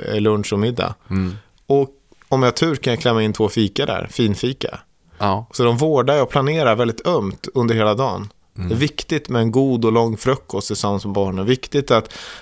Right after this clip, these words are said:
Speaker 1: vi kan resa iväg och kan ta en härlig lunch. Och viktigt med, med, med maten på kvällen. Det är liksom,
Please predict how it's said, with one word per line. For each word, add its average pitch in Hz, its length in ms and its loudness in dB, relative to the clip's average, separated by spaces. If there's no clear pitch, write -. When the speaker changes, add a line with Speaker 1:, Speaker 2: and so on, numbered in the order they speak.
Speaker 1:
vi 110 100 -4
kan 110 260 0
resa 113 440 0
iväg 113 360 0
och 98 80 -18
kan 104 240 -2
ta 110 180 2
en 98 60 0
härlig 104 400 0
lunch. 110 380 -2
Och 107 120 0
viktigt - 440 -4
med, 101 220 0
med, 101 400 0
med 107 160 2
maten 110 420 0
på 101 60 -2
kvällen. 113 380 0
Det 113 80 2
är 127 60 2
liksom, 110 400 -2